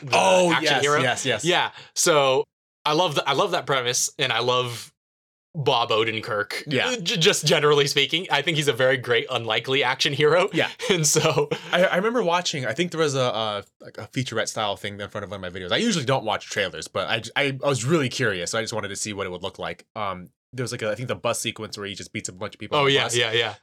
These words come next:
Speaker 2: Uh, I, I went and watched that. I was like, "Man,
Speaker 1: The action looks pretty good,
Speaker 2: he
Speaker 1: doesn't it?
Speaker 2: looks pretty good."
Speaker 1: Yeah, it looks pretty
Speaker 2: I
Speaker 1: good.
Speaker 2: believe it.
Speaker 1: Well, that was directed by the same guy who did Hardcore Henry.
Speaker 2: Yeah, that would make a lot of sense. It
Speaker 1: Yeah.
Speaker 2: looks,
Speaker 1: So
Speaker 2: it's
Speaker 1: he,
Speaker 2: kind of
Speaker 1: he,
Speaker 2: like that
Speaker 1: that
Speaker 2: same,
Speaker 1: guy
Speaker 2: that similar,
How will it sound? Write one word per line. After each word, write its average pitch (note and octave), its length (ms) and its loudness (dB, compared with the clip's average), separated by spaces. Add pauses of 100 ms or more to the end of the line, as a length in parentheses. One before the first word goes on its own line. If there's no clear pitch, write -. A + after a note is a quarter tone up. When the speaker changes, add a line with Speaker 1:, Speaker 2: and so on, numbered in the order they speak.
(100)
Speaker 2:
Uh, G2+ 340 0
I, C3 80 0
I C#3+ 200 -2
went G#3+ 120 2
and F#3+ 80 0
watched C#3+ 220 2
that. E3 80 2
I E3 40 0
was A2+ 100 -4
like, G2+ 120 -6
"Man, C#3 460 0 (720)
Speaker 1:
The A#2+ 80 2
action G3+ 220 2
looks D3 140 0
pretty D3 160 2
good, F#3 140 4
Speaker 2:
he E4+ 60 6
Speaker 1:
doesn't F#4 160 6
it? F#3 40 0
Speaker 2:
looks F#3+ 280 2
pretty C#4+ 280 2
good." G4 300 4
Speaker 1:
Yeah, G3 360 0 (280)
it D#3+ 40 -4
looks F3+ 160 -2
pretty G3 160 4
Speaker 2:
I D#4+ 60 4
Speaker 1:
good. A3+ 140 6
Speaker 2:
believe E4+ 220 6
it. G#2+ 240 -4 (320)
Speaker 1:
Well, F#3 160 4
that G3 200 0
was G#3 140 -2
directed D3+ 440 0
by C3 120 2
the B2+ 100 -4
same C3 180 0
guy A#2+ 180 2
who A#2 120 -6
did G#2+ 340 2
Hardcore A2+ 340 -2
Henry. G2+ 300 -8 (140)
Speaker 2:
Yeah, F2+ 340 0
that D3 100 2
would E3+ 80 2
make D#3+ 120 2
a D3 40 2
lot B2+ 120 2
of A2 40 -4
sense. G#2 140 -2
It C3 100 4
Speaker 1:
Yeah. - 120 4
Speaker 2:
looks, - 220 -2 (200)
Speaker 1:
So E3 140 4
Speaker 2:
it's C3+ 100 2
Speaker 1:
he, A3 180 4
Speaker 2:
kind G3 160 2
of G3 60 4
Speaker 1:
he, - 20 2
Speaker 2:
like E3 100 2
that D3+ 80 2
Speaker 1:
that F3+ 140 2
Speaker 2:
same, F3+ 120 2
Speaker 1:
guy C#3+ 160 2
Speaker 2:
that B2+ 100 0
similar, A#2 500 -2